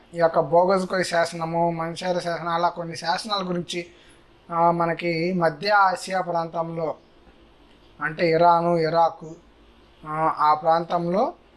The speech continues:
ఈ యొక్క శాసనాలు కనపడ్డాయి. ఈ యొక్క శాసనాలు వేయించింది ఈ యొక్క ఆర్యులే. ఈ యొక్క ఆర్యులు వేసినటువంటి దాంట్లో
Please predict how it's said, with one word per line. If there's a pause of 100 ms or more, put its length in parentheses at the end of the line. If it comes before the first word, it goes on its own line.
(140)
ఈ
యొక్క
శాసనాలు
కనపడ్డాయి. (360)
ఈ
యొక్క
శాసనాలు
వేయించింది (440)
ఈ
యొక్క
ఆర్యులే. (840)
ఈ
యొక్క
ఆర్యులు
వేసినటువంటి
దాంట్లో